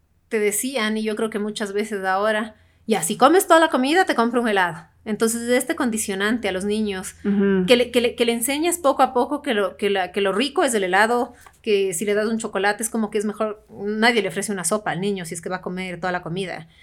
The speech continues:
Speaker 1: Entonces,
Speaker 2: Claro.
Speaker 1: quizá tenemos también un poco de hábitos preadquiridos que no son tan buenos y por eso deberíamos enfocarnos en cambiar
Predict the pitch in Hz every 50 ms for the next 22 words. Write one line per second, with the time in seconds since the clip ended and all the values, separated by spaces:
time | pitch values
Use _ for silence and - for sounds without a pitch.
0 | - - - - - 269 254 311 349 339 349 330 330 302 - - 359 381 - 359
1 | 339 339 349 339 349 240 233 233 240 254 254 247 247 247 247 294 277 233 208 208
2 | 214 226 233 - 220 214 - 214 214 220 220 220 233 214 220 214 226 226 226 202
3 | 202 202 - 220 202 202 202 196 190 196 190 196 196 196 208 214 220 208 - 185
4 | 175 180 175 - 208 208 185 185 180 185 196 208 208 214 196 196 - 165 - 185
5 | 190 202 208 220 208 190 185 - 165 175 170 185 214 220 202 170 160 -